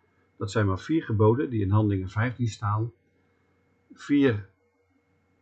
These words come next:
ja, eigenlijk onderdelen van de wet die ze moeten houden. Ze mogen geen bloed eten, ze mogen,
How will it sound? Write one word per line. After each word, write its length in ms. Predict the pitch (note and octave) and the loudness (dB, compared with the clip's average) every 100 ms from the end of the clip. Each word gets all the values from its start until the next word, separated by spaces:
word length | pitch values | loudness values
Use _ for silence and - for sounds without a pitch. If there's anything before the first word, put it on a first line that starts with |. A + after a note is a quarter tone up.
| _ - | _ -6
ja, 240 | G2+ - | -4 -4
eigenlijk 400 | A2 G2+ G2 - | -2 -2 -2 -4
onderdelen 540 | - C3 A#2+ A2 A2+ G#2 | 2 4 6 6 6 4
van 180 | G2+ G2 | 0 -2
de 100 | F2+ | 0
wet 400 | G#2 - - _ _ | -4 -4 -20 _ _
die 220 | G2 G2+ | -4 -2
ze 100 | G2+ | 0
moeten 240 | G2+ G2+ G2 | 0 0 -2
houden. 480 | G#2+ G#2+ G#2 G2+ - _ _ _ | 0 0 0 -2 -8 _ _ _
Ze 180 | - G2+ | -12 -6
mogen 420 | F#2+ F#2 F#2 F2 - _ | -4 -4 -8 -12 -12 _
geen 280 | _ - F#2+ | _ -8 -4
bloed 260 | F#2+ A#2+ - | 0 0 0
eten, 440 | A2 G#2 G#2 - | -4 -2 -6 -8
ze 140 | G2+ F#2+ | -4 -2
mogen, 420 | F#2 F2 F2+ | -2 -4 -10